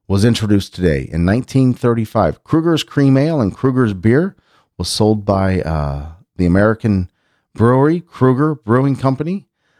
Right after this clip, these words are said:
Uh, yeah, today, nineteen thirty-five, the first canned beer. That's pretty cool.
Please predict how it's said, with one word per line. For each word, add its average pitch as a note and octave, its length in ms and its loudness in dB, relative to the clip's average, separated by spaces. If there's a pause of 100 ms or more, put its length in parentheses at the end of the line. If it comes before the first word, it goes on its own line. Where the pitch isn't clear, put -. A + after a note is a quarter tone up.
(220)
Uh, D#2 400 -4 (140)
yeah, F3+ 200 2
today, C#3+ 400 -2 (1040)
nineteen D3+ 320 0
thirty-five, B2 540 -2
the D2+ 80 -14
first - 280 -6
canned G#2 380 -2
beer. C#2 200 -6
That's E2 180 -10
pretty D#2+ 220 -8
cool. C3 340 -6